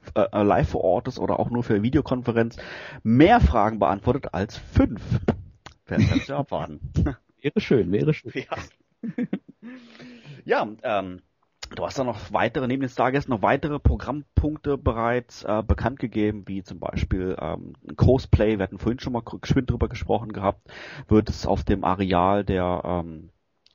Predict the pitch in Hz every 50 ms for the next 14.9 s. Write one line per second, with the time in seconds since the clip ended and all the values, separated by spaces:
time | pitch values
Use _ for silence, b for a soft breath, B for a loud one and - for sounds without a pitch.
0 | _ - 101 87 - - - 101 - - 113 - 104 98 - 85 90 95 98 -
1 | 90 - - - 95 92 92 87 90 90 87 B B B B B B B _ -
2 | 90 92 90 90 90 87 - _ - - 87 85 85 82 82 80 - - 87 87
3 | 87 101 160 - - - 139 110 101 98 82 85 87 87 - - 87 85 82 85
4 | 78 78 - 82 82 - - - 78 82 - 131 139 143 139 135 - - 101 92
5 | 101 107 107 104 - 92 90 87 - - - - - 92 117 - - - 113 104
6 | 98 92 95 110 113 - 131 - - - - 110 117 - - - - - - -
7 | - 101 104 113 110 107 - 95 95 95 95 110 113 110 - - 78 73 78 -
8 | B B B B B B B - 85 - - 175 175 175 165 156 123 135 127 147
9 | 135 101 92 87 78 98 - - 233 - - - 92 82 78 - - - - -
10 | - - - - - - - _ _ _ _ _ _ _ _ _ - 131 127 123
11 | 123 117 110 113 151 196 220 104 135 - - - 147 147 151 143 131 - 202 214
12 | 185 156 147 - 147 135 131 131 - 135 - - - - - - 143 175 208 175
13 | 180 170 175 - - 156 147 139 151 151 139 - - - - 131 - 165 165 -
14 | - 160 156 156 165 165 - - - - - 139 131 131 131 131 131